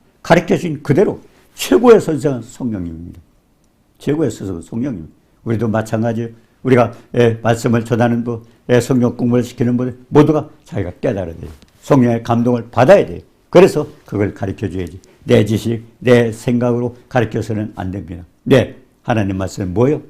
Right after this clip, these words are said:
"살리는 것은 영이니 육은 무익하니라. 내가 너에게 이른 말이 영이요 생명." 하나님 말씀 속에 생명이 있기 때문에, 하나님 말씀 속에, 말씀 속에. 그냥 유창하게 이렇게 하나님 말씀 전하는 게 아닙니다.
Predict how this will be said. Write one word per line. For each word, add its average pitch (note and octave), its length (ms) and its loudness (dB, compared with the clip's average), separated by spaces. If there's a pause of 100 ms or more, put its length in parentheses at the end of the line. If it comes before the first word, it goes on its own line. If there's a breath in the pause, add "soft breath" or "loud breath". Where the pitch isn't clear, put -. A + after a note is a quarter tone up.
(220)
"살리는 G2+ 360 -2
것은 G2+ 280 -4
영이니 G#2+ 340 -2
육은 G#2+ 300 -4
무익하니라. G#2 500 -6 (260 soft breath)
내가 A2 300 0
너에게 G2 320 -2 (100)
이른 G2 280 -4
말이 F#2 220 -6 (280 soft breath)
영이요 F#2+ 280 -6
생명." A#2+ 360 -6 (140 loud breath)
하나님 C#3 380 -2
말씀 A2+ 520 0
속에 E3+ 260 -2
생명이 C#3 400 -8
있기 - 220 -16
때문에, - 220 -16 (500)
하나님 A#2 260 -6
말씀 F#2 400 -10
속에, - 160 -18 (640)
말씀 - 360 -12
속에. - 200 -20 (380)
그냥 G#2+ 260 0 (180 loud breath)
유창하게 A2+ 480 0
이렇게 A2+ 200 -2
하나님 A#2+ 340 -2
말씀 A#2+ 320 -6
전하는 B2 340 -4
게 A2 80 -10
아닙니다. G2+ 400 -8